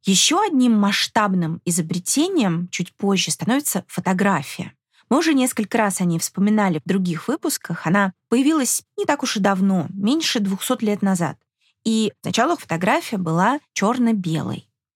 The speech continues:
С помощью всего двух цветов и переходных между ними оттенков серого на фотографии запечатлена жизнь. И изначально в этом и заключалась роль фотографии,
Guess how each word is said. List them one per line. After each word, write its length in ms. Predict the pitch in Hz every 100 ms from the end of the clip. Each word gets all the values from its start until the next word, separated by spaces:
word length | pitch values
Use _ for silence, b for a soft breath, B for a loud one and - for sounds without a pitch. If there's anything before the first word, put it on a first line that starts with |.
| _ _ -
С 120 | -
помощью 500 | 254 339 302 - 214
всего 400 | - 190 254 285
двух 480 | 165 175 220 240 -
цветов 720 | - 170 147 214 392 - - -
и 440 | - 220 208 190 -
переходных 640 | 214 208 - 208 165 160 175
между 260 | 160 175
ними 380 | 180 392 330 175 -
оттенков 440 | 180 196 170 -
серого 520 | - 190 180 156 - _ _ 190
на 100 | 190
фотографии 640 | - 165 180 214 339 247
запечатлена 680 | 175 - - - 175 202 214
жизнь. 500 | 185 196 147 151 - _ _ b b -
И 140 | 214 240
изначально 880 | 196 202 180 - 240 427 359 185 160
в 100 | 170
этом 320 | 190 - 285 208
и 240 | - 294
заключалась 800 | 226 - 165 - 185 240 269 -
роль 220 | 156 202
фотографии, 880 | - - 175 175 156 156 - -